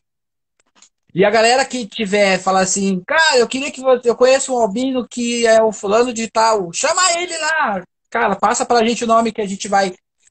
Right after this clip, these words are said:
tentar conversar com a pessoa, se ela aceitar o convite. Vai vir pra cá, cara. E, gente, a, agora temos dezesseis pessoas assistindo a gente. E o pessoal, cara, vocês são demais, vocês são demais porque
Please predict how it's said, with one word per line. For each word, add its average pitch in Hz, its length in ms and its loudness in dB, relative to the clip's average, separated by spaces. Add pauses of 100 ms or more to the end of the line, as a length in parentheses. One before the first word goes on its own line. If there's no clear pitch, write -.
(120)
tentar 202 220 0
conversar 180 300 0
com 175 80 -6
a 170 40 -6
pessoa, 202 460 4
se 196 160 0
ela 165 120 4
aceitar 165 280 -2
o 170 60 -4
convite. 196 540 -10 (920)
Vai 359 180 0
vir 381 140 0
pra 440 200 0
cá, 415 320 0
cara. 196 420 0
E, 233 200 -2 (480)
gente, 233 360 2
a, 196 640 4
agora 226 220 2
temos 226 260 0
dezesseis 214 320 -2
pessoas 226 440 0
assistindo 180 340 -6
a 156 60 -6
gente. 190 420 -8 (280)
E 180 60 0
o 190 60 0
pessoal, 202 600 2
cara, 196 240 0
vocês 165 300 -4
são 226 200 2
demais, 208 640 2
vocês 190 280 -4
são 214 120 -2
demais 202 520 -4
porque 190 600 -4